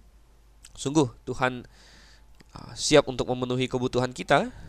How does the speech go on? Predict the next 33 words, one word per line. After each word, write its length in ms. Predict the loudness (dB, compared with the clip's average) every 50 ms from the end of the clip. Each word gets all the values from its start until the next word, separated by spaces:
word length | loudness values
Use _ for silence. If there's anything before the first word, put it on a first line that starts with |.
| -18 -18
ya, 160 | -20 -20 -20 -18 -16 -14
tetapi 260 | -12 -10 -8 -8 -8 -8 -8
seringkali 600 | -6 -6 -6 -2 4 6 6 6 6 2 0 -6 -14 -20 -20 -20 -20 -20 -20 -20 -20 -20 -14 -8
kalau 160 | -6 -6 -6
kita 160 | -4 -4 -4
ingin 220 | -4 -4 -6 -4 -4
berfoya-foya, 720 | -4 -4 2 2 4 4 4 4 4 2 4 4 4 2
Tuhan 160 | 0 -2 -4 -4
tidak 240 | -4 -4 -4 0
pernah 400 | 2 4 6 6 4 2 2 -6
berjanji 480 | -12 -12 -4 0 0 0 2 2 -2 -2
untuk 160 | 0 -2 -4 -4 -4
memenuhi 640 | -6 -4 -2 -2 -2 0 0 0 -2 -2 -4 -4 -4
keinginan 400 | -4 -2 0 0 2 2 0 0
kita, 380 | -4 0 0 0 0 0 -6 -20 -20 -20 -20 -20 -20 -20 -20 -20 -20 -20 -16
tetapi 320 | -6 -6 -4 -2 -2 0
Dia 160 | 2 2 2
memenuhi 460 | 2 0 -2 -2 -4 -2 -2 -4 -2 -4
kebutuhan 420 | -4 -4 -2 2 4 4 4 4
kita. 380 | 2 -4 -10 -8 -8 -12 -12 -14 -18 -16
Ada 300 | -10 -6 -4 -4 -4 -4
yang 40 | -6 -10 -4 0
perbedaan 340 | 0 6 6 8 8 8 6
antara 320 | 4 2 2 4 4 4 2
keinginan 400 | 2 -4 -4 -2 0 0 0 2
dengan 240 | 2 2 0 0
kebutuhan. 540 | -4 -6 -6 -6 -6 -6 -2 -2 -2 -2 -2 -6 -20 -20 -20 -20 -20 -20 -20 -20 -20 -20 -20 -20 -20 -20 -20 -20 -20 -20 -20 -20 -20 -20 -20 -20 -20 -20 -20 -20 -20 -20 -20 -20 -20 -20 -20 -20 -20 -20 -20 -20 -20 -12 -10
Tentunya 560 | -10 -6 -4 -4 2 2 2 2 2 -2 -4
kelaparan 480 | 0 2 2 4 6 6 6 6 6 2
yang 160 | -2 -4 -4
menimpa 400 | -4 -4 -4 -2 2 2 2 2
itu 160 | 2 -2 -4
juga 560 | -2 -4 -2 2 4 6 6 6 4 2 -4